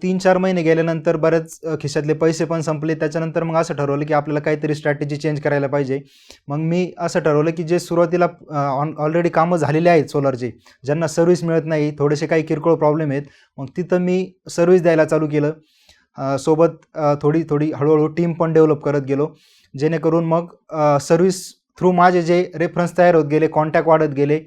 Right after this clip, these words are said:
आणि त्याच्यामधून जो कस्टमर डेटा डेव्हलप झाला, त्याच्यामधून मग मी, अ, मार्केटिंग चालू केली. सुरुवातीला माझा जेव्हा पहिला प्रोजेक्ट भेटला, तो पहिलाच प्रोजेक्ट माझा इंडस्ट्रियल चाळीस किलोवॅटचा होता. तर मार्केटिंग करता करता असेच मार्केटमध्ये कॉन्टॅक्ट होत होते. मार्केटमध्ये तुम्हाला बरेच चांगले लोकं पण भेटतात,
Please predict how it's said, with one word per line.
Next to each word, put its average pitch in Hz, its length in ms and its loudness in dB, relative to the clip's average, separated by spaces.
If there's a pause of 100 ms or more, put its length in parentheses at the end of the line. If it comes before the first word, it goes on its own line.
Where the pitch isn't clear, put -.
(320)
आणि 135 160 -6
त्याच्यामधून 165 520 -2
जो 160 80 0
कस्टमर 170 420 -2
डेटा 165 220 2
डेव्हलप 165 300 4
झाला, 131 240 -2 (380)
त्याच्यामधून 170 480 -2
मग 170 100 -2
मी, 170 340 -4 (200)
अ, 151 220 -4
मार्केटिंग 160 460 0
चालू 160 300 2
केली. 127 200 -4 (440)
सुरुवातीला 170 460 2
माझा 175 260 2
जेव्हा 165 180 2
पहिला 170 280 2
प्रोजेक्ट 165 320 -2
भेटला, 143 220 0
तो 147 140 -4
पहिलाच 165 360 0
प्रोजेक्ट 156 300 -2
माझा 160 220 0
इंडस्ट्रियल 156 480 -2
चाळीस 151 260 -2
किलोवॅटचा 151 400 -2
होता. 135 260 -2 (200)
तर 156 120 -2
मार्केटिंग 170 540 0
करता 180 260 0
करता 170 360 0
असेच 175 380 -4
मार्केटमध्ये 160 520 -2
कॉन्टॅक्ट 156 360 -4
होत 147 180 -2
होते. 135 280 -6 (220)
मार्केटमध्ये 151 520 -4
तुम्हाला 160 280 -2
बरेच 160 340 -2
चांगले 160 300 0
लोकं 165 220 0
पण 165 200 -4
भेटतात, 147 320 -2